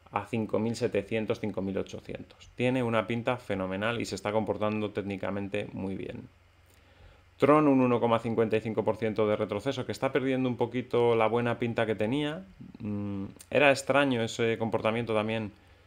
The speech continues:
un poco antinatural en contra del resto y ahora, pues, no sé, también de momento, cuando todo está mejorando, pues Tron parece que, que va un poco a peor, que no es lo normal. Unfi vuelve a caer, pero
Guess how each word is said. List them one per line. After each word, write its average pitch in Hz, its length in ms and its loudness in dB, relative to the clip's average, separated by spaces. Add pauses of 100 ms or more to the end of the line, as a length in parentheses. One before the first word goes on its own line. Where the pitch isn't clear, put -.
(320)
un 107 120 -6
poco 113 180 2
antinatural 107 920 4
en 104 160 -4
contra 107 340 2
del 104 160 2
resto 117 520 0 (200)
y 113 180 -6
ahora, 107 360 4
pues, 101 220 -4
no 107 140 -6
sé, 131 180 -4 (220)
también 101 460 -4 (100)
de 101 80 -6
momento, 104 580 -2 (600)
cuando 107 300 2
todo 120 160 8
está 120 200 4
mejorando, 120 560 2
pues 104 280 -2
Tron 110 240 2
parece 107 280 2
que, 101 200 -2 (200)
que 104 100 0
va 101 120 6
un 101 80 2
poco 101 220 0
a 95 100 0
peor, 135 340 2
que 98 120 -4
no 107 180 0
es 101 80 -2
lo 104 160 2
normal. 127 320 -4 (1040)
Unfi 175 460 4
vuelve 139 340 6
a 147 100 0
caer, 147 320 2
pero 117 340 4